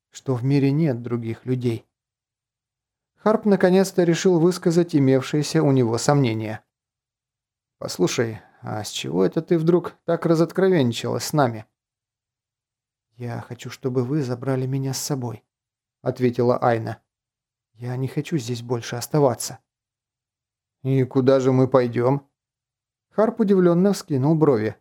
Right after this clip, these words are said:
«В посёлок, лежащий на севере». Заметив сомнение во взгляде Харпа, девушка поспешила заверить его.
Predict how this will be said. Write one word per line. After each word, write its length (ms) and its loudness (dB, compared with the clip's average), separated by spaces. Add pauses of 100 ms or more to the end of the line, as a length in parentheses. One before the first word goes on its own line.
(1300)
«В 40 -20
посёлок, 540 0
лежащий 520 2
на 140 2
севере». 540 -6 (760)
Заметив 460 0
сомнение 520 4
во 120 4
взгляде 380 2
Харпа, 580 0
девушка 500 0
поспешила 640 0
заверить 500 2
его. 320 0